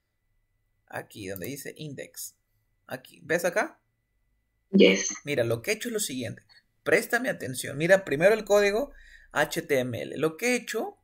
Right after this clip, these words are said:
Speaker 1: es crear un div padre. ¿Sí o no?
Speaker 2: Yes.
Speaker 1: Ya, entonces, voy a, esto si lo vemos aquí en código, he hecho un div padre. ¿Cómo se llama ese div padre? ¿Cómo se llama el grid padre?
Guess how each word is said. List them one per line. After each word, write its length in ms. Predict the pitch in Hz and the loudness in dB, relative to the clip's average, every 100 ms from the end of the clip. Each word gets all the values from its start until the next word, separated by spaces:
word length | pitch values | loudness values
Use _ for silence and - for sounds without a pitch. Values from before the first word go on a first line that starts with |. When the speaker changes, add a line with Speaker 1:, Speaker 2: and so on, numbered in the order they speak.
| _ _ _ - | _ _ _ -6
Speaker 1:
es 200 | 175 185 | -6 0
crear 220 | 185 190 | 4 4
un 160 | 190 180 | 2 0
div 200 | 190 - | -6 4
padre. 520 | 160 117 85 - - _ _ _ | 6 6 2 -4 -16 _ _ _
¿Sí 200 | - 160 | -2 2
o 80 | 135 | 2
no? 280 | 78 - _ _ _ _ _ _ - - - | 0 -10 _ _ _ _ _ _ -4 -4 0
Speaker 2:
Yes. 580 | - - - - - - | 4 8 8 6 0 -8
Speaker 1:
Ya, 100 | - | -12
entonces, 340 | - 127 160 - _ _ _ _ _ | -10 -8 -8 -10 _ _ _ _ _
voy 160 | 143 | -2
a, 40 | 165 | 0
esto 380 | - 185 - 185 | 2 2 0 -2
si 140 | - | -4
lo 100 | 139 | -4
vemos 260 | 135 165 180 | -4 -4 -6
aquí 180 | 156 | -8
en 100 | 160 | -10
código, 480 | 160 147 147 175 254 - | -4 -2 -2 -4 -8 -8
he 120 | 135 | -8
hecho 220 | 131 139 | -8 -10
un 120 | 135 | -8
div 260 | 135 175 - | -8 -8 -8
padre. 500 | - - - - _ _ _ _ _ - | -6 -6 -8 -12 _ _ _ _ _ -4
¿Cómo 220 | 170 196 | -2 -2
se 140 | 196 | -2
llama 220 | 180 180 | 0 0
ese 140 | 196 185 | 0 -2
div 180 | 185 185 | -4 2
padre? 460 | 180 196 381 - _ _ _ _ _ _ _ - - _ _ _ _ _ _ _ _ _ _ _ _ _ _ _ _ | 2 2 -2 -8 _ _ _ _ _ _ _ -20 -20 _ _ _ _ _ _ _ _ _ _ _ _ _ _ _ _
¿Cómo 240 | - 156 | -8 -6
se 120 | 165 135 | -8 -4
llama 240 | 139 139 | -4 -4
el 60 | 143 | -4
grid 220 | 143 143 | -6 -2
padre? 420 | 139 139 226 | 0 0 0